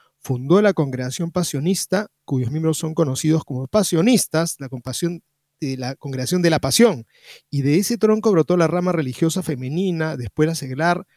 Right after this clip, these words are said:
las que integran un conjunto de familias. En fin, amigos, ahí simplemente quiero dejar este elemento para que recuerden esta congregación de las cuales, en verdad, yo a primera persona podría decir, me he beneficiado y mi familia también,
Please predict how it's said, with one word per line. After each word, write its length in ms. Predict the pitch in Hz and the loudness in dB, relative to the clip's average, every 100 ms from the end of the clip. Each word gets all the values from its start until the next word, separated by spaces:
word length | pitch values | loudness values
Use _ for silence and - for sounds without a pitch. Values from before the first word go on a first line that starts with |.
| _ - | _ -12
las 140 | 123 | -10
que 100 | - | -10
integran 400 | 127 151 156 147 | -4 -2 0 -2
un 100 | 147 | -4
conjunto 460 | 151 139 - 151 160 | -4 -4 -4 -4 -4
de 40 | |
familias. 540 | 143 131 135 120 127 147 | -6 -8 -8 -8 -8 -8
En 160 | 139 _ | -8 _
fin, 260 | - 180 147 | -4 -2 0
amigos, 400 | 160 156 147 139 | 4 4 4 2
ahí 220 | 151 180 | -2 -2
simplemente 580 | 147 175 156 170 170 147 | -4 -2 0 0 0 -2
quiero 240 | 185 180 | 2 2
dejar 380 | 151 - 160 - | 2 0 -2 0
este 360 | 160 160 - 151 | -4 -4 -4 -4
elemento 600 | 131 139 151 143 156 - _ _ _ | -2 -2 -4 2 2 2 _ _ _
para 200 | 147 139 | -4 -2
que 80 | 139 | -2
recuerden 440 | 135 127 175 170 | -4 0 0 0
esta 240 | 156 - 165 | -4 -4 -6
congregación 600 | 151 135 131 - 160 160 | -4 -4 -2 2 2 2
de 100 | 139 | -6
las 140 | 123 | -6
cuales, 440 | - 156 156 147 - | -4 -2 -2 -6 -10
en 120 | 127 | -10
verdad, 380 | 123 147 151 - - | -4 -2 -2 -8 -6
yo 200 | 143 151 - - | -2 -2 -4 -10
a 140 | 120 127 _ - | -12 -14 _ -12
primera 340 | 127 135 151 | -8 -2 -2
persona 360 | 139 131 151 151 | -2 -4 -2 -2
podría 240 | 135 139 | 0 2
decir, 280 | 143 151 160 | 2 2 2
me 80 | 151 | 2
he 40 | |
beneficiado 680 | 156 156 139 135 - 165 165 | 2 2 -2 -4 0 4 4
y 60 | 143 | 4
mi 80 | 127 | 0
familia 360 | 135 139 156 | -4 0 0
también, 540 | 151 127 135 151 160 | 2 0 2 4 2